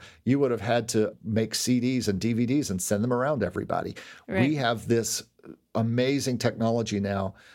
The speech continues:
Speaker 1: that we can do all these things, and everyone needs to take advantage of it in order to make more music income and start their own thing. And I th-, I think most people are just afraid to do that.
Speaker 2: Yeah, there's an aspect of,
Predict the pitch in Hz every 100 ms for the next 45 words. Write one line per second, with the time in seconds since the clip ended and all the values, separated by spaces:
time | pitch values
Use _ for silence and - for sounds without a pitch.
0 | - 90 101 101 - 107 104 104 98 98
1 | - 101 98 98 - 98 92 92 - 104
2 | 101 95 _ - - 139 139 139 107 101
3 | 98 - 90 98 95 92 95 95 90 90
4 | 92 101 - - 95 95 90 90 92 -
5 | 92 90 92 92 92 95 90 90 90 -
6 | - - 90 - - 101 95 95 95 104
7 | - 101 98 - - 110 131 123 120 -
8 | 98 90 92 98 - 92 92 92 - 90
9 | 50 - _ _ _ - - - 196 165
10 | 165 _ - 190 185 185 180 - 180 196
11 | 180